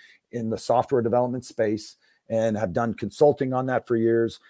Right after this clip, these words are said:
and, um, and do it professionally now, uh, for, for, for a good company here in Saint Louis. So happy to have that conversation. I will be dripping this out as well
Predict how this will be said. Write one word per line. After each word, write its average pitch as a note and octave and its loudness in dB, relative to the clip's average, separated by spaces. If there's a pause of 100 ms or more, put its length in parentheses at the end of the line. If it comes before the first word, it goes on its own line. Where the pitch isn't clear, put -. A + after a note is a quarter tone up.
(200)
and, A2 -2
um, G2+ -4
and A2 -4
do A#2 4
it A2+ 2
professionally A2 -2
now, G#2+ -2 (260)
uh, G2+ -4
for, - -8
for, G#2 2 (240)
for A2+ 0
a G2+ 0
good A2 0
company G2+ -4
here G2+ 0
in F#2+ -2
Saint F#2+ -6
Louis. F2 -10
So A2 4 (280)
happy C#3 4
to B2 6
have C3 6
that B2+ 2
conversation. C#3 0 (300)
I G2+ 2
will A2+ 4
be A#2 0
dripping A#2+ 0
this C3+ 2 (100)
out C3 2
as A#2 2
well C#3+ 4